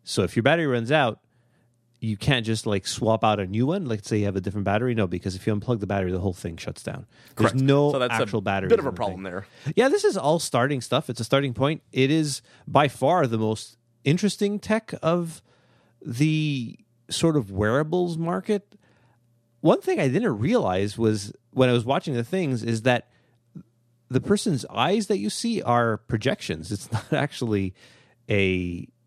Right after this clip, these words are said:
Speaker 1: like, you don't see through them, right?
Speaker 2: Oh, really? You don't? Okay, interesting.
Speaker 1: So those, those eyes you see are an image. It's,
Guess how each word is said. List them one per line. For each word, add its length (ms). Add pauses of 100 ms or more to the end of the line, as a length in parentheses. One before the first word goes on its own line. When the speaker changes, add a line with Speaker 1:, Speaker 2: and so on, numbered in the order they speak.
(360)
Speaker 1:
like, 160
you 60
don't 180
see 240
through 240
them, 180
right? 280 (1200)
Speaker 2:
Oh, 120
really? 240
You 80
don't? 320
Okay, 220
interesting. 500
Speaker 1:
So 160
those, 340
those 280
eyes 360
you 80
see 380 (800)
are 420 (640)
an 120
image. 600 (240)
It's, 520